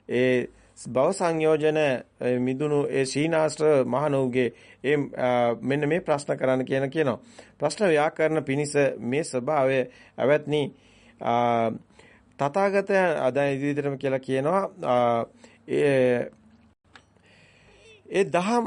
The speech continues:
අසත්, අ, මම ඒ සද්ධාව, අ, ප්‍රතිලාභයෙන් යුක්ත වූ මෙසේ, අ, ගෘහවාසී, අ, මෙන්න මේ විදිහට කියනවා කෙලෙස් රජති ඒ, අ,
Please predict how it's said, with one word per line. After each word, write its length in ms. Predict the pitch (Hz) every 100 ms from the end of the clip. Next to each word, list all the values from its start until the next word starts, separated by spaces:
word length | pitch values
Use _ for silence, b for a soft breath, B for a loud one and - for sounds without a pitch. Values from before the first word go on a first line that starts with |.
| 208
අසත්, 480 | 139 143 185 165 -
අ, 160 | - 135 131 127 123 123 120 - _ _ _ _ -
මම 220 | 139 160
ඒ 180 | 175 175
සද්ධාව, 600 | 175 165 156 220 226 214 170
අ, 120 | 147 139
ප්‍රතිලාභයෙන් 720 | 135 147 196 180 165 165 151
යුක්ත 240 | 143 147 -
වූ 340 | 143 139 135
මෙසේ, 520 | 127 147 - 190 156 - B B -
අ, 160 | 123 117 120 120 117 - - - - 131 - 165
ගෘහවාසී, 840 | 113 131 185 160 151 151 151 139 139
අ, 240 | 135 127
මෙන්න 240 | 127 151
මේ 220 | 139 143 165
විදිහට 340 | 151 156 147
කියනවා 320 | 139 135 165
කෙලෙස් 380 | 185 143 156 175 -
රජති 540 | 131 127 156 151 151 147 - B B
ඒ, 360 | 131 151 143 - B B B -
අ, 140 | 117